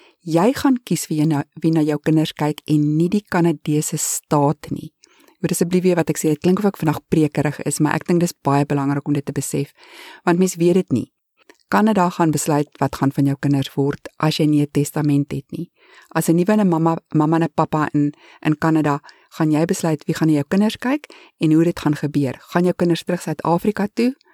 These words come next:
Wie word hulle voogte? En ek dink dis 'n slim plan om miskien net in Kanada ook te besluit wie kyk na jou kinders en vra vir iemand. Sê vir hulle, "Ons gaan met vakansie en sal jy asseblief sorg dat my kinders veilig terugkom in Suid-Afrika?" Okay, jy kry die hele prentjie.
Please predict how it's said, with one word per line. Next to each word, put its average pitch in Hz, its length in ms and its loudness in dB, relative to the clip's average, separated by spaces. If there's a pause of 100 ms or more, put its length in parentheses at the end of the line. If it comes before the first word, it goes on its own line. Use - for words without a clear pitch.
(180)
Wie 170 140 0
word 180 240 2
hulle 165 160 2
voogte? 208 800 -2
En 160 240 2 (480)
ek 180 120 -4
dink 233 120 2
dis 247 140 0
'n 220 40 -4
slim 208 320 0
plan 165 200 2
om 160 80 2
miskien 156 280 -2
net 160 240 0
in 160 160 0
Kanada 156 400 0
ook 160 180 0
te - 80 -4
besluit 143 380 -2 (540)
wie 170 200 0
kyk 175 300 0
na 160 60 2
jou 143 180 2
kinders 135 280 -2
en 165 140 0
vra 160 300 0
vir - 160 -4
iemand. 135 400 -6 (320)
Sê - 180 -2
vir 175 120 0
hulle, 170 60 0
"Ons 165 140 0
gaan 156 120 0
met 147 120 0
vakansie 240 760 -2
en 160 260 0 (260)
sal 247 200 0
jy 240 80 2
asseblief 151 380 -2
sorg 147 340 -2
dat - 160 -6
my 143 160 0
kinders 156 280 0
veilig 151 320 -2
terugkom 147 300 -4
in 143 80 0
Suid-Afrika?" - 600 -8 (440)
Okay, 147 220 -6
jy - 100 2
kry 190 200 2
die 175 100 2
hele 170 120 4
prentjie. 135 460 -2